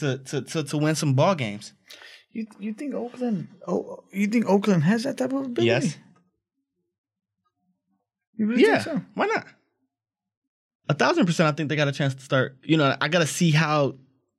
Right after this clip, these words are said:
Speaker 1: the transition that they just made with the head coach is gonna work out, but I think they got a chance to win some games.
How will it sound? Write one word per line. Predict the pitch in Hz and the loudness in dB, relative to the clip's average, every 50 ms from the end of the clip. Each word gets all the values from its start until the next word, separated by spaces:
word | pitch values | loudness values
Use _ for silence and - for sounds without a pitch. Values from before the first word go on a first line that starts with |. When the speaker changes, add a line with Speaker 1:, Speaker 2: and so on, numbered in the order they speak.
| _ _ _ _ _ _ - | _ _ _ _ _ _ -6
Speaker 1:
the | 135 131 131 | -2 -2 0
transition | 135 165 143 135 131 127 135 156 - - 160 139 | 2 2 2 2 2 2 2 0 0 2 0 0
that | 135 127 135 | 0 0 0
they | 131 127 | -2 -4
just | 123 120 120 | -4 -2 -2
made | 127 123 123 | 0 0 0
with | 117 120 - | 0 -4 -4
the | - 127 | -2 0
head | 135 120 117 | 0 0 0
coach | - - 151 165 151 147 | -2 -2 -2 -2 -2 -2
is | 135 | -2
gonna | 123 131 120 120 | -2 0 0 0
work | 120 120 113 - | 0 0 0 2
out, | 185 202 160 143 | 0 0 0 0
but | 139 | -2
I | 143 196 | -2 -2
think | 196 220 196 | -4 -4 -4
they | 202 196 | -2 -2
got | 185 175 | -2 -2
a | 175 | 0
chance | - 190 180 180 | 0 0 0 0
to | 175 | 0
win | 165 165 151 | -2 -2 -2
some | - 147 135 | -2 -2 0
games. | 135 143 160 175 - | 0 2 0 -2 -4